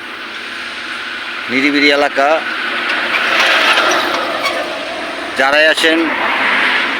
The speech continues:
বন্ধের দিন অথবা দিনের বেলা, এটা হলো পূর্বাচল। আমি বর্তমানে আছি এক নম্বর সেক্টরে। খুব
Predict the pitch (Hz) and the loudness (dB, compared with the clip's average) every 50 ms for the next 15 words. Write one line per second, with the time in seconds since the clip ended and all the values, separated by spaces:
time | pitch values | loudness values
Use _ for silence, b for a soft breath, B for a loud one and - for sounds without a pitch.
0 | - - - 120 135 147 147 147 147 139 131 139 151 151 147 139 135 139 139 127 | -4 -2 2 4 4 6 6 4 4 4 4 4 4 4 4 4 6 6 4 6
1 | 127 139 151 147 143 139 139 139 139 135 131 127 123 - - - - - - - | 4 4 4 4 4 6 6 6 6 6 6 4 2 0 -6 -10 -10 -12 -12 -14
2 | - - - - - - - - - - - 110 127 135 143 139 120 - 156 156 | -14 -14 -14 -14 -14 -14 -14 -14 -12 -4 0 2 2 4 4 2 2 2 4 4
3 | 151 156 151 143 - 160 147 151 151 156 143 - - - - - 131 135 131 139 | 6 6 4 4 4 4 4 4 4 2 -2 -6 -10 -10 -4 -2 0 2 4 2
4 | 139 - 156 147 151 143 143 131 - 147 143 - - 139 135 127 123 - - 135 | 2 4 4 4 4 4 4 2 4 2 2 2 2 0 2 0 0 0 0 -2
5 | - - 139 139 139 147 151 147 - - - - - - - - - - - - | 2 4 4 4 6 6 4 2 0 -6 -12 -14 -14 -14 -14 -14 -14 -14 -14 -14
6 | - - - - - - - - - - 165 170 | -14 -14 -12 -12 -12 -12 -12 -12 -8 -2 -2 -2